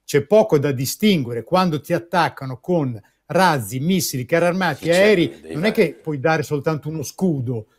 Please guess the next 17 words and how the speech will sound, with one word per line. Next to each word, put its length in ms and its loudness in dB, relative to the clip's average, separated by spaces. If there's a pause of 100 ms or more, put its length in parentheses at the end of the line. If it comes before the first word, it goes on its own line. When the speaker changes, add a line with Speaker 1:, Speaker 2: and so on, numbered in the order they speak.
Speaker 1:
per 200 4
difenderti, 760 -2 (200)
devi 320 -6
dare 320 -2
anche 300 -8
elicotteri, 560 -4
mortai, 760 -6 (260)
eh, 500 -12
bazooka, 840 -2
armi 540 2 (180)
per 200 0
reagire, 680 -4
altrimenti 640 -10
non 180 -16
hai 80 -16
speranza. 760 -16 (160)
Speaker 2:
Mm, 140 -8